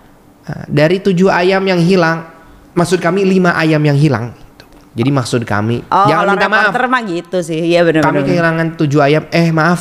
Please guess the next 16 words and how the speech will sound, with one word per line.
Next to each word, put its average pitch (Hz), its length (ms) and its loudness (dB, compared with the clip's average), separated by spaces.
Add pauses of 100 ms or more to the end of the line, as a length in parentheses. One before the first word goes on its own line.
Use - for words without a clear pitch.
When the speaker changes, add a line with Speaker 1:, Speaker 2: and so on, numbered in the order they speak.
(100)
Speaker 1:
maksudnya 139 460 -2
bukan, 120 280 -4
nggak 110 120 2
Speaker 2:
Iya, 110 60 4
Speaker 1:
usah - 140 0
Speaker 2:
kenapa - 80 0
Speaker 1:
minta - 100 0
Speaker 2:
harus 165 80 0
Speaker 1:
maaf. 170 140 0
Speaker 2:
minta 202 160 0
maaf? 294 440 0 (460)
Speaker 1:
Dari - 200 0
tujuh 196 180 0
ayam 202 220 2
yang 196 120 -2
hilang 208 240 0